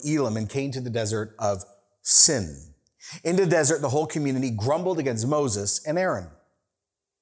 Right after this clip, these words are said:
And the Israelites said to their leaders, "If we'd only died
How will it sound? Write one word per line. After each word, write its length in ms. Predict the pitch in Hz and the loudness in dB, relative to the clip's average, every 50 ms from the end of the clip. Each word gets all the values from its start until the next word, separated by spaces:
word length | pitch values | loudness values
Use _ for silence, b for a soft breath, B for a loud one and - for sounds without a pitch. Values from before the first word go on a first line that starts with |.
| _ _ _ - | _ _ _ -10
And 120 | - 131 139 | -6 -2 0
the 60 | 156 | 2
Israelites 420 | 175 175 190 185 170 160 151 - | 2 2 2 2 2 2 6 8
said 420 | - - - 180 151 131 123 113 - | 8 8 8 8 4 2 0 0 0
to 100 | - 139 | 0 2
their 160 | 135 135 131 | 2 2 2
leaders, 420 | 147 147 160 143 123 101 92 - | 2 0 0 0 -2 0 0 -2
"If 120 | 127 110 - | -2 0 -2
we'd 140 | 135 127 | -2 0
only 240 | 139 147 165 170 170 | 0 0 -2 -2 -2
died 400 | 147 135 143 139 139 135 135 127 | -2 0 0 0 2 0 -2 -4